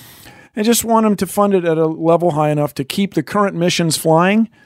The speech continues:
You know, we have Cassini flying around, Cassini flying around Saturn.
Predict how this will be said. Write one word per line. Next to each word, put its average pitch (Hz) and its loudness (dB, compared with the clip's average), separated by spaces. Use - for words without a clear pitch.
You 220 -2
know, 233 4
we 226 0
have 226 0
Cassini 220 2
flying 185 2
around, 185 2
Cassini 175 2
flying 170 0
around 156 0
Saturn. 139 0